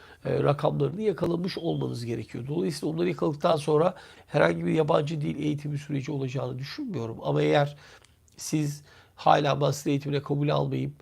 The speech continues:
yabancı dil eğitimini, İngilizce eğitimini alacaksanız o zaman bir üniversitede girip bunu alabilirsiniz. Bu konuda ülke destek veriyor mu noktası yabancı öğrenciler için,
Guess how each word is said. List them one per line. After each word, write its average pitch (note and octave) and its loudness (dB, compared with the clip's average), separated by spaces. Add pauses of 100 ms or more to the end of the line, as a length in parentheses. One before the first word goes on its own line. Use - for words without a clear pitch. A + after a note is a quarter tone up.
(360)
yabancı B2+ 0
dil C4+ 2
eğitimini, C#3+ 0
İngilizce D3+ -2
eğitimini C#3+ -2
alacaksanız C3+ -2
o E3 -8
zaman C#3 -2
bir C#3 -4
üniversitede C3+ -2
girip B2+ -8
bunu C#3 -4
alabilirsiniz. B2+ -2 (440)
Bu E3+ 0
konuda D#3+ 2
ülke D3+ 0
destek D3 -2
veriyor D#3 0
mu D3 -4
noktası C#3+ -2
yabancı D3 2
öğrenciler C3+ 0
için, - -6